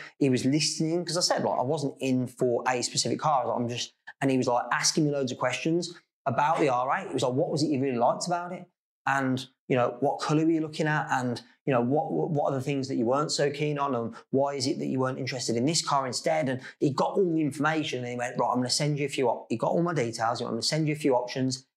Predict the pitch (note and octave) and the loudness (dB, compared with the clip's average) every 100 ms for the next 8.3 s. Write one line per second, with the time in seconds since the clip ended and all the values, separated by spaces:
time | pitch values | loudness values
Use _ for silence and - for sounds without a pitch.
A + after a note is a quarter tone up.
0 | _ - C#3+ C3+ C#3 C#3 - A#2+ A#2+ A#2+ | _ 0 0 2 0 -2 -2 -2 -4 0
1 | C3+ C3+ A2+ C3 B2+ A#2+ - - _ _ | -2 0 -2 -2 -2 -2 -6 -14 _ _
2 | - - C3+ C3+ C3+ C3 C3 A2+ C3 C3 | -2 2 4 2 0 -2 0 -2 -2 -2
3 | C3+ C3 B2+ B2+ A2+ G#2+ - A#2 B2+ - | -2 -2 -2 -4 -4 -4 -2 -4 -4 -12
4 | - - C3 B2 - E3+ D#3 D3+ - D3+ | -18 -2 0 2 2 2 0 -2 -2 -4
5 | - D3 C#3+ B2 - - D3+ D3 D3 C#3+ | -2 -4 -4 -6 -6 -2 -2 -2 -6 -4
6 | - D3+ D3+ C3+ - D#3 C#3 C#3 C#3 C3+ | -2 -2 0 0 0 0 0 0 0 -2
7 | C3+ C#3+ C3 C3 D#3 D3 D3 - - - | 0 0 0 0 0 0 -2 -10 -20 -20
8 | _ C#3 C3+ | _ 0 0